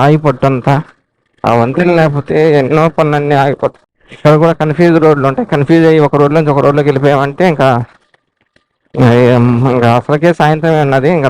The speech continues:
రాత్రి అయినా కూడా మనం అనుకున్న డెస్టినేషన్ అయితే వెళ్ళము. ఈ అడవిలోనే ఆడో చోట ఇరుక్కోపోవాల్సి వస్తది. కాబట్టి చాలా సాకసక్యంగా ఈ ప్రాంతాన్ని గుర్తుపెట్టుకొని ఈ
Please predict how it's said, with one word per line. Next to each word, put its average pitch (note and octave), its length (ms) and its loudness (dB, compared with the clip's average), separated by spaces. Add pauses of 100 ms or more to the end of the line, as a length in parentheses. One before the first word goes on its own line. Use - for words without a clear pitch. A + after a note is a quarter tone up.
రాత్రి C#3 300 -2
అయినా D#3 180 0
కూడా D#3+ 180 2
మనం C#3+ 200 -2
అనుకున్న C#3+ 340 -2
డెస్టినేషన్ C3 460 -2
అయితే D#3 320 -2
వెళ్ళము. A#2+ 320 -2 (680)
ఈ C#3 80 2 (100)
అడవిలోనే C#3 420 2
ఆడో C3 200 -2
చోట C3 200 -2
ఇరుక్కోపోవాల్సి B2 500 0
వస్తది. A#2+ 280 0 (1000)
కాబట్టి C3 300 -2
చాలా A#2 140 -2 (100)
సాకసక్యంగా D3+ 920 0 (960)
ఈ B2+ 120 0
ప్రాంతాన్ని C#3+ 480 -2
గుర్తుపెట్టుకొని D3 680 0 (240)
ఈ - 40 -10